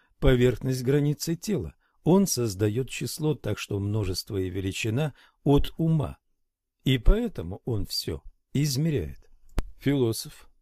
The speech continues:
Объясни, каким образом ум образует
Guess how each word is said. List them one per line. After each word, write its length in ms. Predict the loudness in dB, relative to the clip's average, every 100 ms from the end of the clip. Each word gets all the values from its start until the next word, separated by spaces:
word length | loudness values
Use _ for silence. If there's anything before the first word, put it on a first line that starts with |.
| _ _ _ _ -2
Объясни, 640 | 0 0 -4 -4 -4 -2
каким 340 | -2 -2 -2
образом 500 | -2 0 -2 -2 -6 -4
ум 300 | 0 0 0 _
образует 800 | -2 0 2 2 0 -6 -8 -10